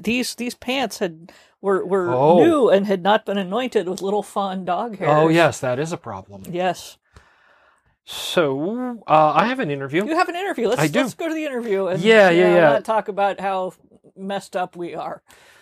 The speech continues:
Speaker 2: So, the first time I, I saw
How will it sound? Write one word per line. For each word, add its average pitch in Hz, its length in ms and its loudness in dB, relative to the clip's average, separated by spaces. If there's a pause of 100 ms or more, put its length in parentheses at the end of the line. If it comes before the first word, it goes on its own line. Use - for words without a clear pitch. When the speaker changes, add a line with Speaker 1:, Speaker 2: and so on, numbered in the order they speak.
Speaker 2:
So, 202 520 4
the 175 180 -2
first 254 340 -2
time 185 580 -2 (100)
I, 151 460 0
I 143 200 0
saw 165 720 2